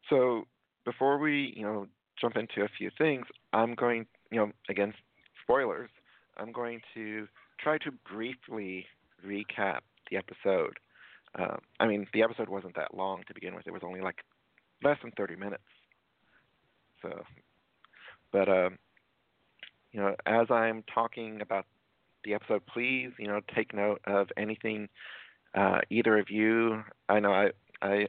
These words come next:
have some thoughts on, you know, that I wanna talk about. But, you know, in this episode, Hyperion, uh, gives listeners the basics of our then new tradition.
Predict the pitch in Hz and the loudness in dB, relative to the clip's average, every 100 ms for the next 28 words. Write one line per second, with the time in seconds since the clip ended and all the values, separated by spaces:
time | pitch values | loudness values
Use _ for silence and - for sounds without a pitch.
0 | - 110 98 - 98 - 95 - - _ | -2 0 0 0 -6 2 2 0 -18 _
1 | _ _ - 92 92 92 - _ - 95 | _ _ -6 -2 -2 -4 -16 _ -16 -2
2 | 92 90 _ - - - _ _ - _ | -2 -2 _ -20 -20 -20 _ _ -20 _
3 | - 104 95 95 92 - 95 - 95 90 | 0 4 4 4 0 0 0 0 -2 -2
4 | - _ _ _ _ _ _ _ _ _ | -8 _ _ _ _ _ _ _ _ _
5 | - - - 95 - _ - - - _ | -20 -8 0 0 0 _ -20 -20 -20 _
6 | _ 98 98 - 120 120 113 123 113 107 | _ -8 -4 -2 2 2 2 -2 -2 -2
7 | 98 101 - 113 110 113 107 _ _ _ | -2 -4 -6 -8 -6 -8 -10 _ _ _
8 | _ _ _ _ _ _ _ 98 98 95 | _ _ _ _ _ _ _ -6 -4 -6
9 | - 139 156 123 117 131 - 120 98 98 | 0 2 2 0 0 0 -4 -6 -4 -4
10 | - - 87 95 104 - 98 - 95 92 | -6 -8 0 2 2 -2 -6 -4 -2 2
11 | 90 90 90 _ - _ _ _ _ 90 | 2 0 -4 _ -20 _ _ _ _ 0
12 | 113 123 95 90 - _ 98 101 92 95 | 2 2 0 -8 -18 _ -12 -10 -10 -6
13 | 110 - | -6 -6